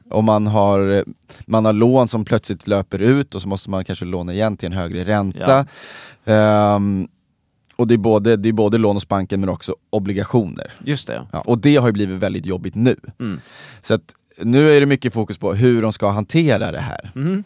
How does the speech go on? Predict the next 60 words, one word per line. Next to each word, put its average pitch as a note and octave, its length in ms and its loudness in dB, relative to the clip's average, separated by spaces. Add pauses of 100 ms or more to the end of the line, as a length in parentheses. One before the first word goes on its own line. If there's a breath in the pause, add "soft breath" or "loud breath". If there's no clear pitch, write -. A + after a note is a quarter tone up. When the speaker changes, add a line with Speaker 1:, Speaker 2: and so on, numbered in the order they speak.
Speaker 1:
Och G#2 120 -6
då A2+ 100 2
kanske C#3+ 220 2
de C#3 60 0
behöver A#2+ 180 4
sälja C#3+ 540 2
fastigheter F2 760 -6 (240)
Speaker 2:
Till - 140 -2
Speaker 1:
för - 60 4
Speaker 2:
ett C#3 180 0
litet C3+ 360 -6
lägre B2 340 -2
pris F#3 260 -4
då C3+ 120 -2
än B2 100 -2
vad A#2 100 -2
de A2 80 -6
hade A2+ 160 -4
hoppats G#2 340 -8
på, D#2+ 360 -10
kanske? E2 240 -12 (100)
Speaker 1:
Ja, C3 220 4
från C3+ 180 2
början. G2 420 2
Kan A2 100 -8
jag G#2 80 -6
säga. A2+ 140 -2
Speaker 2:
Ja. G#2 240 0
Speaker 1:
Ja, - 60 -2
exakt. A2 260 0
Speaker 2:
Ja. - 40 -20
Speaker 1:
För A2+ 100 0
värdena A2+ 500 2
har A2+ 100 2
också G2 200 -6
sk-, - 200 -16
skruvats G2+ 480 -6
ner D3 240 4
nu. B1 280 -6
Speaker 2:
Ja. A#2+ 180 -4
Speaker 1:
När A2 120 -2
man G#2+ 140 0
gör A#2 140 6
sina G2+ 220 -6
kalkyler G#2 600 0
för F2+ 120 -8
vad F2+ 100 -6
fastigheterna F2+ 540 -8
är F2+ 80 -8
värda, G2 380 -2
men F#2+ 140 -6
då G#2 160 -2
är G2+ 80 0
räntan G#2 480 -2
en F#2+ 200 -8
viktig - 380 -12
komponent G#2+ 760 -6
Speaker 2:
Just A#2+ 140 -10
det. - 100 -14
Speaker 1:
så, - 200 -8